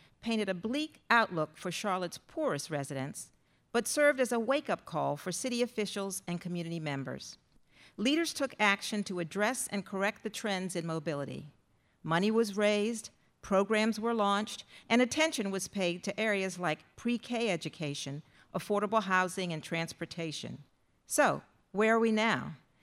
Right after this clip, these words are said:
In this special conversation, we've gathered local leaders and experts to look at how far we've come and what still needs to happen to achieve upward mobility in the Queen City.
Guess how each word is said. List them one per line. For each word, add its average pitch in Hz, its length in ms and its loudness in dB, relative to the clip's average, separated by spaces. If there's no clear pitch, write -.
In 208 140 4
this 202 140 2
special 262 400 2
conversation, 208 880 -2
we've 190 160 2
gathered 175 500 2
local 190 320 2
leaders 226 320 2
and 202 140 -4
experts 160 640 -4
to 247 80 -4
look 311 180 0
at 285 80 2
how 214 220 4
far 233 340 6
we've 180 260 0
come 156 420 -2
and 240 140 4
what 240 160 4
still 294 300 2
needs 233 260 2
to 208 120 -4
happen 196 520 -4
to 202 140 0
achieve 190 360 -2
upward 220 340 0
mobility 175 640 -2
in 160 80 -4
the 147 80 -6
Queen 160 340 -2
City. 131 440 -4